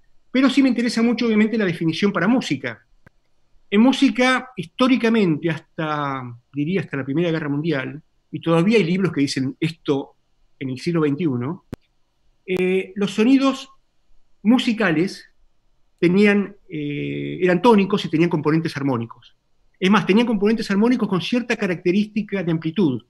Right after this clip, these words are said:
Lo dicen los libros de, de música todavía hoy. Y los que no tenían esa característica eran ruidos. Entonces se dividían, evidentemente, los sonidos de la flauta, del violín, del saxofón, como sonidos,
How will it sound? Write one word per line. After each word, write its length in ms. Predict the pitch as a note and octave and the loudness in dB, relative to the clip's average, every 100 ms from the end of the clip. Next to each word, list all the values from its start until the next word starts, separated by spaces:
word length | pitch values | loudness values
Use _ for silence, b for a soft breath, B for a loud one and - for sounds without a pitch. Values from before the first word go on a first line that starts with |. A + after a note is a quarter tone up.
| _ _ _ _ _ | _ _ _ _ _
Lo 80 | F#3 | -2
dicen 220 | A3 B3+ | -2 0
los 120 | G#3 D#3+ | 0 0
libros 240 | G3 E3 | 0 -2
de, 100 | C#3+ C#3+ - _ _ _ _ - | -4 -8 -20 _ _ _ _ -4
de 100 | D3 | 0
música 380 | G3 G#3 G3+ | 0 0 -4
todavía 380 | D3+ D3 C#3 D#3+ | -2 -2 0 0
hoy. 300 | D#3 B2 A#2 - _ _ _ _ _ - | 0 -4 -8 -16 _ _ _ _ _ -4
Y 140 | A#3+ | 2
los 120 | B3 | 2
que 120 | - A#3+ | 4 2
no 120 | C4+ | 4
tenían 220 | C4 B3+ | 2 0
esa 160 | B3 A3 | 0 0
característica 640 | G#3 F#3 A3 G#3 F#3+ G#3 | -2 0 -2 -2 -4 -2
eran 160 | F#3 | -2
ruidos. 520 | E3 D3 A#2 A2+ - _ _ _ _ _ _ _ | 0 -2 -2 -10 -20 _ _ _ _ _ _ _
Entonces 320 | F3 A3 A#3 | -2 0 -2
se 100 | A3 | 0
dividían, 420 | G#3 G3 G3+ F#3+ | 0 2 2 2
evidentemente, 580 | D3 D3+ D#3 F3+ F3 C3+ | 2 0 0 0 0 0
los 160 | C3+ C3 | -4 -4
sonidos 580 | F3+ A3 E3 A#2 - _ _ _ _ _ _ _ | 0 2 0 -4 -8 _ _ _ _ _ _ _
de 80 | C3+ | -8
la 80 | C3 | -2
flauta, 540 | G3+ F#3 D#3 C#3 D3+ | 2 2 0 -4 -6
del 140 | C#3 | -4
violín, 640 | C3+ C#3+ F3 F3+ D#3+ C#3+ C3 | 0 2 2 2 2 -2 -4
del 480 | C3 C3 B2+ C3 - _ | -6 -8 -10 -14 -20 _
saxofón, 800 | - D3+ - E3 G#3+ E3+ F#3+ F#3+ _ | -10 -8 -6 -2 0 2 0 -6 _
como 160 | D3+ D#3+ | -6 -2
sonidos, 580 | A3+ C4 F#3 F3+ F#3+ | 2 2 2 -2 -4